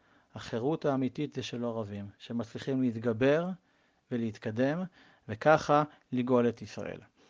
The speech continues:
אז עד כאן בהקשר של ארבע כוסות, ועכשיו אני רוצה, אנחנו נדלג על ה-, על הכרפס, ונגיע ליח"צ ומגיד. יח"צ, חוצים את המצה. יח"צ בחילוף אותיות חצי.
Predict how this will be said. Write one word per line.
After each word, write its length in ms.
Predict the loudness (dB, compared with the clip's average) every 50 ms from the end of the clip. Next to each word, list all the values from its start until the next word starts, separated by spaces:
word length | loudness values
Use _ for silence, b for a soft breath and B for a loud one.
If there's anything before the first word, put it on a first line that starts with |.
| _ _ _ -6
אז 140 | -2 4
עד 220 | 6 6 6 6 4
כאן 400 | 4 4 6 6 6 4 2 2
בהקשר 480 | 2 2 0 0 -2 0 0 2 2 0
של 180 | -2 -2 -4
ארבע 200 | -2 0 0 0
כוסות, 540 | -2 -2 -6 -10 -10 -8 -8 -8 -8 -8 -8
ועכשיו 600 | -4 -4 -4 -4 -2 -2 0 2 2 2 2 2 0
אני 120 | 0 0
רוצה, 480 | 0 0 -2 -2 0 2 4 4 4 2 -2 b b b b b b
אנחנו 180 | -6 -4 -2 -2
נדלג 480 | 0 4 6 6 8 10 10 8 8
על 120 | 8 6 8
ה-, 180 | 8 6 6 4
על 140 | 2 2 2
הכרפס, 840 | 2 2 0 -2 -2 2 4 6 6 8 6 4 2 0 -6 -16 b b b b b b b -2
ונגיע 420 | 0 2 4 2 4 4 4 4
ליח"צ 720 | 6 6 6 6 4 4 6 6 6 6 6 2 -4 -16 -18 -20 _ -10
ומגיד. 560 | -8 -6 -4 -4 -4 -6 -6 -8 -10 -10 -10 -12 -2 0
יח"צ, 500 | 0 2 6 6 6 6 6 4 0 -8 -20 _ _ _ _ _ _ _ _ _ -20 -20 _
חוצים 360 | -4 -4 -2 0 0 0 0
את 100 | 0 -2
המצה. 320 | -2 -4 -4 -6 -10 -14 -16 -16 -18 _ _ _ _ _ _ _ _ _ _ _ _ _ _ _ _ -10
יח"צ 300 | -8 -4 0 0 0 0
בחילוף 320 | -2 -6 -6 -4 -4 -6 -4
אותיות 260 | -2 0 0 0 0
חצי. 340 | 0 0 0 0 -2 -8